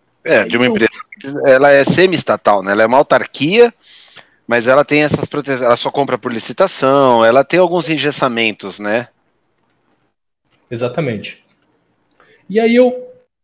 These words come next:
Speaker 2: eu tinha conta-, lá tinha essas impressoras e eu ficava maluco. Eu, caraca, eu conversava com o pessoal de lá, fui me inteirando com o pessoal de lá, eles gostavam
Speaker 1: Foi
Speaker 2: muito
Speaker 1: seu,
Speaker 2: do meu perfil.
Speaker 1: foi seu primeiro contato com a impressora três D?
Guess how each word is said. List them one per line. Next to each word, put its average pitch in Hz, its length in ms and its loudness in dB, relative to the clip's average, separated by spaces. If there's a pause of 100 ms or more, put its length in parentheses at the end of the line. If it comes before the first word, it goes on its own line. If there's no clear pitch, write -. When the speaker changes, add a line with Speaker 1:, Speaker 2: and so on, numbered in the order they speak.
(300)
Speaker 2:
eu - 60 -8
tinha 185 580 -4 (180)
conta-, 127 520 -6
lá 123 180 0
tinha 175 300 -6
essas 127 200 -8
impressoras 135 540 -2
e 139 40 -4
eu 127 40 -6
ficava 139 260 -10
maluco. 131 500 -8
Eu, - 40 -18
caraca, 135 480 -8
eu 107 80 -12
conversava 127 520 -6
com 127 100 -14
o 123 60 -14
pessoal 120 300 -8
de 120 80 -12
lá, 123 300 -4
fui 123 180 -14
me 131 120 -12
inteirando 123 340 -10
com 123 100 -18
o 110 40 -18
pessoal 117 360 -12
de 117 120 -12
lá, 117 340 -4
eles 110 160 -12
gostavam 123 340 0
Speaker 1:
Foi 165 160 0
Speaker 2:
muito 165 80 4
Speaker 1:
seu, 143 100 4
Speaker 2:
do 123 40 -6
meu 117 80 -12
perfil. - 260 -20
Speaker 1:
foi 135 120 -4
seu 131 140 0
primeiro 143 340 -2
contato 135 420 -2
com 120 60 -6
a 110 40 -6
impressora 104 360 -4
três 95 200 -6
D? 165 240 -2